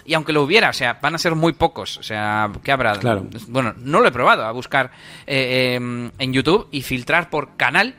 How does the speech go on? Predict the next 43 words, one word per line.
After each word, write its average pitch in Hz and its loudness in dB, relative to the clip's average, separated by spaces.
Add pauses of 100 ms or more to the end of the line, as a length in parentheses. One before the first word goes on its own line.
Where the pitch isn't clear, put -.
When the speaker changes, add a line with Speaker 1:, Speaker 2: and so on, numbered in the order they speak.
Speaker 1:
y 135 -6
buscar, 127 -2
por 123 -6
ejemplo, 117 -4
Airtable 113 -2
o 107 -8
Integromat 110 -2
Speaker 2:
Sí. 104 -6
Speaker 1:
o 107 -2
automatización 110 -2
Speaker 2:
No 123 4
es, - -
no - -
es 113 -2
Speaker 1:
o - -4
lo - -10
que - -2
Speaker 2:
como 117 6
Speaker 1:
sea. 110 0
Speaker 2:
en 104 2
WordPress, 110 2
no 110 -4
te 107 2
vas 107 0
a - 2
encontrar 107 0
lo 104 0
mismo 101 0
que 95 -2
en 92 -2
WordPress, 95 -2
claro, 95 -4
o - -18
sea, 87 -8
no, 87 -8 (340)
eso 87 -10
no. 90 -6 (140)
Speaker 1:
<laughs> 135 0
Sí, 113 -6
sí, - -2 (100)
claro, 113 0
claro, 113 0
claro. 110 -2